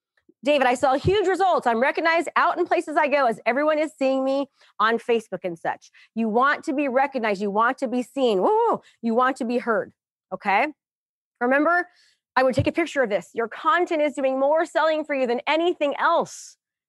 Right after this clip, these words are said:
Your content, it's selling for you all the time. It's selling for you all the time. Now, this is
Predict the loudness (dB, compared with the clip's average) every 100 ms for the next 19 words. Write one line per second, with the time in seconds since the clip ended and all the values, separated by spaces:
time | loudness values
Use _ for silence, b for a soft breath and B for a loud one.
0 | _ _ _ -4 -4 -2 0 0 0 -2
1 | -2 -6 -20 _ _ _ _ _ -6 -6
2 | 0 2 2 2 2 0 0 0 0 0
3 | 2 2 0 -2 0 2 0 -2 -2 0
4 | 2 0 0 2 2 0 -2 -2 -4 -10
5 | _ _ _ _ _ _ _ 0 2 2
6 | 0 -2 -4